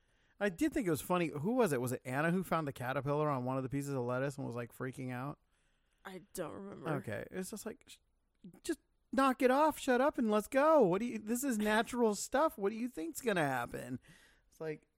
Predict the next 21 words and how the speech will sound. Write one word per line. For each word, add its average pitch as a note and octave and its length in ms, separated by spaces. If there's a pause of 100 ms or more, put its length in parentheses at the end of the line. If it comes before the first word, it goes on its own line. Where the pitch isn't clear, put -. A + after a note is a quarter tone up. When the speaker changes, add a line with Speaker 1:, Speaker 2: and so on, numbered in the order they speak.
(100)
Speaker 1:
this G3 160
is A#3+ 80
the B3+ 80
way A#3+ 180
a G#3 80
garden E3 600
<laughs> - 20
works, C#3 400
you E3+ 160
know? F#3 340 (500)
So, C#3+ 600
yeah, C#3 180 (100)
I'm, D3+ 300
I'm, D3+ 360 (1300)
<sighs> - 0
but F3 960
yeah, G3 360
sweet G3+ 280
potatoes, G3 380
I D#3+ 60
just F3+ 280